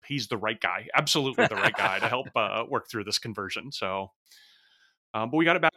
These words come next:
Speaker 1: We actually, well, we've got a couple of people that are very familiar with fifth edition that play a lot of
Speaker 2: Yeah.
Speaker 1: fifth edition on our staff, other than me. Uh, I've got
Speaker 2: Right.
Speaker 1: fifth edition familiarity. We've got plenty of people who also do, including our editors, and, uh, getting these people to,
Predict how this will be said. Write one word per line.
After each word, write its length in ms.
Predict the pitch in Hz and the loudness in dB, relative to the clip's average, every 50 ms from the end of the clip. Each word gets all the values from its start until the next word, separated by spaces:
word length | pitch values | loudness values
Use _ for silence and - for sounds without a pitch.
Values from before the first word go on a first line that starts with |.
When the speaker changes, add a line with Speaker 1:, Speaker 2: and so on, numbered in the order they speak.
| - 185 | 0 0
Speaker 1:
We 140 | 175 175 | 2 2
actually, 420 | 190 190 - - 254 247 220 170 - _ - - | 2 0 -2 -4 -2 -2 -2 -2 -4 _ -12 -2
well, 160 | 170 170 180 | 4 4 4
we've 140 | 226 247 - | 4 4 4
got 100 | 294 277 | 4 2
a 40 | 262 | 2
couple 200 | - 233 - 220 | 2 -2 -2 -2
of 60 | 208 | -2
people 260 | - 220 202 208 180 | -2 -6 -4 -4 -4
that 140 | 151 165 - _ _ - | -4 -4 -6 _ _ 0
are 160 | 147 151 151 | 0 2 2
very 320 | 139 139 143 156 170 190 170 | 0 0 0 0 0 0 0
familiar 400 | - 190 170 156 160 156 147 143 | -2 -2 -2 0 0 0 -2 -2
with 160 | 143 139 - | -4 -4 -6
fifth 320 | - - - 156 - - | -8 -6 -6 -6 -4 -4
edition 260 | 151 131 131 - - 123 | -4 -4 -2 -2 -2 -6
that 100 | 117 - | -8 -8
play 180 | - - 147 160 | -4 -2 0 0
a 60 | 185 | 0
lot 160 | 165 143 120 | 2 0 0
of 60 | 104 104 | 0 -2
Speaker 2:
Yeah. 20 | |
Speaker 1:
fifth 180 | 135 123 - - | -4 -10 -10 -6
edition 380 | 120 117 107 - 123 110 113 - | -6 -4 -4 -4 -6 -6 -6 -6
on 100 | 127 117 | -4 -4
our 100 | 110 - | -2 -2
staff, 240 | - - 156 131 - | 2 2 2 4 4
other 180 | 214 208 233 | 2 2 2
than 140 | 175 143 131 | 0 0 0
me. 240 | 117 113 - - - _ _ - 120 | -2 -4 -8 -10 -16 _ _ -8 -6
Uh, 220 | 113 110 113 117 | -6 -4 -4 -6
I've 100 | 120 135 | -4 -2
got 80 | 131 110 | 0 0
Speaker 2:
Right. 180 | 104 107 - | 0 -2 -6
Speaker 1:
fifth 200 | - - 135 - | -10 -10 -10 -6
edition 260 | 113 113 107 - 123 | -6 -6 -6 -6 -8
familiarity. 460 | 104 120 107 104 101 92 92 95 104 113 | -8 -8 -8 -6 -6 -6 -6 -8 -8 -8
We've 160 | 131 151 147 | -8 -4 -2
got 240 | 123 104 - _ - | -2 -2 -2 _ -10
plenty 260 | - - 165 185 180 | -2 -2 0 2 2
of 100 | 131 - | 0 -2
people 280 | - 117 110 - 113 | -4 -8 -6 -6 -8
who 160 | 95 113 113 113 | -6 -4 -4 -2
also 260 | 123 131 - 127 117 | -2 -2 -4 -6 -6
do, 180 | 107 120 110 | -4 -4 -4
including 360 | 110 113 110 - 120 110 104 101 | -4 -6 -6 -6 -6 -6 -6 -6
our 100 | - - - | -6 -4 -4
editors, 560 | 131 117 127 101 120 110 104 107 107 - - _ _ _ _ _ _ - | -4 -4 -4 -4 -4 -4 -2 -4 -6 -6 -10 _ _ _ _ _ _ -10
and, 320 | 113 110 104 98 98 98 101 | -8 -6 -6 -6 -8 -8 -8
uh, 200 | 101 95 92 95 95 - | -8 -8 -8 -10 -8 -6
getting 220 | 135 127 127 120 | -6 -4 -4 -4
these 160 | 120 127 117 | -4 -6 -6
people 320 | - 123 110 - 110 107 104 - | -6 -8 -8 -6 -6 -6 -6 -6
to, 340 | 104 104 98 95 98 101 | -8 -8 -8 -8 -10 -10